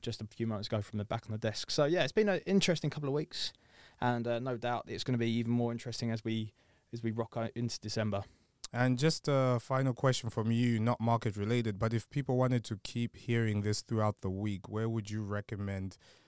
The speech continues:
Speaker 2: uh, uh, do you produce some of this commentary in your reports, for example?
Speaker 1: Uh, for sure. Just, uh,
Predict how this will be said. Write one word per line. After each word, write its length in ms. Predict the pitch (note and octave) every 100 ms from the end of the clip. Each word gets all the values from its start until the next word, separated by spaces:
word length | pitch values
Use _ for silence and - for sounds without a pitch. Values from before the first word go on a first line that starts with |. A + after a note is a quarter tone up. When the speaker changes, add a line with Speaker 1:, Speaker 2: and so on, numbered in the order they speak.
| _ _
Speaker 2:
uh, 40 | G2
uh, 1160 | G2 F#2+ F#2+ F#2+ F#2 - _ - F#2+ F#2 F#2+ F#2 -
do 100 | G2+
you 380 | G#2+ G#2+ G#2+ - _ _ _
produce 280 | G#2+ F#2+ G#2+
some 160 | A2+ A2
of 120 | G2+
this 140 | G#2
commentary 440 | - G#2+ G#2 G#2+ G2+
in 60 |
your 100 | G2
reports, 420 | F#2+ F#2 C3+ C3
for 140 | - B2+
example? 460 | B2 B2+ B2+ B2+
Speaker 1:
Uh, 60 | B2 -
for 80 |
sure. 300 | A2 - G3
Just, 300 | A#2 A2+ -
uh, 220 | A#2+ A2+